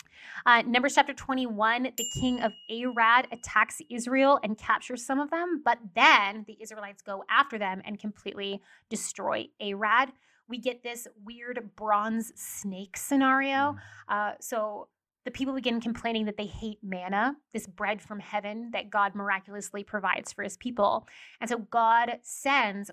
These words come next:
Speaker 1: poisonous snakes. So they're, they begin
Speaker 2: The
Speaker 1: in-,
Speaker 2: fiery
Speaker 1: they're
Speaker 2: serpents, yeah.
Speaker 1: infested with poisonous snakes, and they, they begin dying from these snake bites. So Moses prays, and God's, God tells him this very weird thing. "Build a bronze snake on a pole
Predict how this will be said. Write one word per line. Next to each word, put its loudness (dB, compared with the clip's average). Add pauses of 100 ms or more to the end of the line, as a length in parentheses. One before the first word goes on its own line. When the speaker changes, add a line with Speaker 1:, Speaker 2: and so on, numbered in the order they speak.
Speaker 1:
poisonous -4
snakes. -8 (120)
So 4
they're, -2
they -2
begin -6
Speaker 2:
The -4
Speaker 1:
in-, -8
Speaker 2:
fiery 0
Speaker 1:
they're 2
Speaker 2:
serpents, -4
yeah. 12
Speaker 1:
infested 4
with -10
poisonous -6
snakes, -10
and -6
they, -6
they -8
begin -6
dying 0
from -6
these -10
snake 0
bites. -2 (400)
So 4
Moses 4
prays, 2
and 0
God's, 4 (220)
God 2
tells 4
him -2
this -6
very -6
weird -10
thing. -4 (680)
"Build -2
a 0
bronze 10
snake -10 (240)
on 2
a 4
pole 0